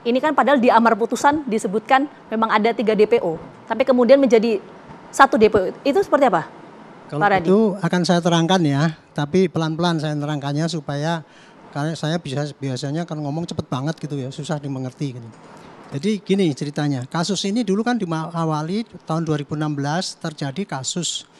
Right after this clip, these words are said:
Speaker 2: dilaporkan bahwa itu kecelakaan oleh Polsek, dilaporkan kepada pihak korban. Pihak korban waktu itu menerima apa adanya, tapi kemudian setelah melihat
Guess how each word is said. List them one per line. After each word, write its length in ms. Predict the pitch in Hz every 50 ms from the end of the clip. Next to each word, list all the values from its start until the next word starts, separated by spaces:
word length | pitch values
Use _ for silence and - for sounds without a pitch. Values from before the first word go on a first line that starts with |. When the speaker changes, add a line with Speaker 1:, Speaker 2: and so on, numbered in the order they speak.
| - - - - - - -
Speaker 2:
dilaporkan 640 | - 151 147 139 135 - 151 147 139 - - 190 208
bahwa 320 | 175 156 143 143 143 139
itu 400 | 143 147 139 - - 202 220 220 185 165 180 - - - - -
kecelakaan 800 | - 165 - 190 175 165 - 180 - - 185 196 185 170 139 127 123 123 - _ -
oleh 160 | 151 151 160
Polsek, 400 | 156 - 147 143 - - 202 -
dilaporkan 560 | - 160 151 147 139 - 147 143 - 180 196 190
kepada 560 | 175 156 156 151 143 - 160 175 190 190 185 - _ _ - - - - - -
pihak 320 | - 156 135 151 165 160 -
korban. 560 | - 151 139 - 151 156 165 156 139 127 117 107 - - _ _ _ - - - - -
Pihak 160 | 165 160 143 143 -
korban 240 | 160 156 - 190 196 185
waktu 240 | 170 175 - 175 165
itu 80 | - 208
menerima 640 | 196 185 175 175 170 170 170 175 185 208 175 175 156
apa 240 | - 170 156 151
adanya, 480 | 151 156 143 143 147 156 185 220 247 233
tapi 240 | - 165 165 - 220
kemudian 480 | - 196 190 180 160 170 190 233 226
setelah 240 | - - 190 180 160
melihat 480 | 175 180 226 285 254 220 175 160 -